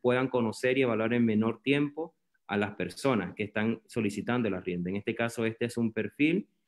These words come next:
que tiene una nota muy baja, veintiocho por ciento de cumplimiento, tiene cuatrocientos tres puntos. Y obviamente el informe indica qué atributos no cumple la persona,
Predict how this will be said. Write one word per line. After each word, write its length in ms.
que 120
tiene 200
una 100
nota 240
muy 220
baja, 340
veintiocho 580
por 140
ciento 300
de 60
cumplimiento, 680
tiene 220
cuatrocientos 540
tres 220
puntos. 240
Y 140
obviamente 540
el 80
informe 680
indica 680
qué 180
atributos 500
no 160
cumple 280
la 160
persona, 360